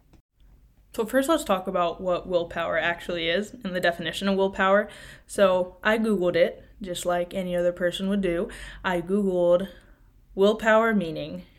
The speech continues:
and I have two definitions. So one is, you know, just from the Google definition, and it says,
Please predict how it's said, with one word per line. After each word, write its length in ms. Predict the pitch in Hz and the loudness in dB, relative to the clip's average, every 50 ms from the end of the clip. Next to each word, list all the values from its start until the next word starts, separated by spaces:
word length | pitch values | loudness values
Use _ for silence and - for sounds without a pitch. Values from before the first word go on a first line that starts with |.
| - - | -14 -8
and 540 | - 190 185 180 175 175 170 165 170 180 185 - - - - | -6 -4 -4 -2 -2 -2 -4 -4 -6 -10 -14 -16 -20 -12 -6
I 140 | - 196 196 | -2 0 2
have 420 | 202 196 190 196 190 190 - - - - - - | 2 2 2 2 0 -2 -8 -18 -20 -20 -14 -8
two 200 | - - 247 254 | -4 -2 0 4
definitions. 600 | 254 226 226 214 190 165 160 - 165 160 160 - | 4 4 4 2 0 -2 -4 -6 -6 -8 -8 -4
So 120 | - 180 | -2 -2
one 440 | 175 180 185 190 208 226 240 254 262 254 | 0 0 2 2 2 4 2 2 2 2
is, 480 | 202 190 185 180 175 175 180 175 - - - - - - - - _ _ - | 2 2 4 2 2 2 0 -4 -10 -16 -20 -20 -20 -20 -20 -20 _ _ -8
you 60 | 180 | -6
know, 220 | 180 175 170 180 - - - | -4 -4 -4 -6 -8 -12 -6
just 260 | - 190 180 180 - | -4 -2 -2 -2 -2
from 480 | - 190 185 175 170 165 170 185 202 - - - | -2 -2 -2 -2 -2 -4 -6 -8 -10 -10 -12 -8
the 140 | - 196 190 | -4 -4 -2
Google 320 | 180 165 190 175 170 180 175 | -2 -2 -2 -2 -2 0 2
definition, 640 | 180 170 170 - 175 170 160 - - 165 170 175 180 | 2 0 0 -2 -6 -6 -6 -6 -8 -6 -8 -8 -6
and 140 | - 175 165 | -6 -6 -6
it 140 | 156 - | -6 -8
says, 460 | - - - 175 170 170 175 180 - | -8 -4 -2 0 0 0 0 -4 -10